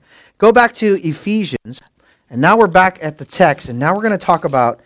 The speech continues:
in Ephesians chapter five, he says, verse fifteen, "Therefore be careful how you walk, not as unwise men, but as wise, making the most of your time because the days are evil."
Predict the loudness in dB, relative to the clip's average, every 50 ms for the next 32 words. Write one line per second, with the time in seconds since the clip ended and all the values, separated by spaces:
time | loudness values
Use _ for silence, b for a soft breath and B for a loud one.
0 | b b b b b -4 -2 -2 -2 -2 0 0 2 2 2 0 -2 -4 -4 -6
1 | -2 0 0 0 0 -2 -6 -6 -4 0 2 4 4 4 2 0 -4 -12 -4 -2
2 | 0 0 0 0 -2 -4 -4 -4 -4 -6 -6 -6 -6 -6 -6 -6 -6 B B B
3 | B B B B 6 6 6 6 4 2 2 2 0 -2 4 4 4 4 4 0
4 | -2 0 2 2 2 2 0 2 4 4 4 4 2 -2 -2 0 0 0 2 2
5 | 2 0 2 2 0 0 0 0 -2 -4 -6 -4 -2 -2 -2 -2 -2 -2 -2 0
6 | 0 0 -2 -4 -6 -10 -18 B B B B B B B B 0 0 0 0 0
7 | 2 2 4 4 6 4 4 4 2 0 0 0 0 -2 -2 -6 -10 -8 -8 -6
8 | -6 -8 0 4 4 4 4 4 2 0 0 0 0 0 2 2 0 -2 -2 0
9 | 2 2 2 2 _ _ _ -6 -4 -2 0 0 0 -2 -2 -10 -14 -16 -16